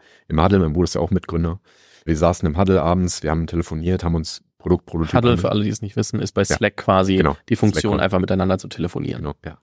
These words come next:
Speaker 1: ja. Genau. Und saßen zusammen und haben auf, haben auf die Plattform geschaut, haben uns den Prototyp angeschaut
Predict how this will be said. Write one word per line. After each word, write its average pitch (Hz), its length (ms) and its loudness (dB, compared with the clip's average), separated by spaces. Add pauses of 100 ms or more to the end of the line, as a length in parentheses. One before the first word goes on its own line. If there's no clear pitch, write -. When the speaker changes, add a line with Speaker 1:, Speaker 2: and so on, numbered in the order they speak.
Speaker 1:
ja. 82 120 -10 (460)
Genau. 90 280 2 (520)
Und 98 160 2
saßen 101 360 2
zusammen 104 500 2
und 90 240 0
haben 98 580 2
auf, - 300 -10 (140)
haben 85 240 -2
auf - 80 -4
die - 80 -12
Plattform 101 300 2
geschaut, 90 420 0
haben 85 220 -4
uns 82 120 -6
den 82 120 -6
Prototyp 95 360 -4
angeschaut 87 480 -8